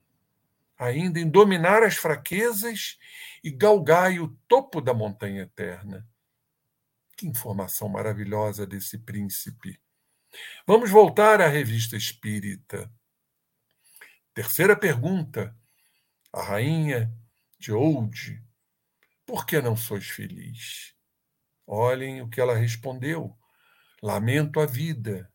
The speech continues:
não sei. Sinto uma dor pungente. A vida disso teria me livrado.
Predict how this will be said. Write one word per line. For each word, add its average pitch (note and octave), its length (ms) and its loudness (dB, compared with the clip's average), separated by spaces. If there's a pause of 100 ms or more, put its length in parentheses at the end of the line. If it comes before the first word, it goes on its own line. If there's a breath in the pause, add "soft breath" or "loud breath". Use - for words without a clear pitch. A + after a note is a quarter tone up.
não B2+ 220 -6
sei. D3+ 500 -2 (600 loud breath)
Sinto G#3+ 480 2
uma G3 160 6
dor F#3+ 320 6
pungente. F3+ 1000 -2 (800)
A A2 140 -12
vida A2 340 -4
disso A2 420 -8
teria G#2 320 -6
me G#2 120 -6
livrado. G2+ 760 -8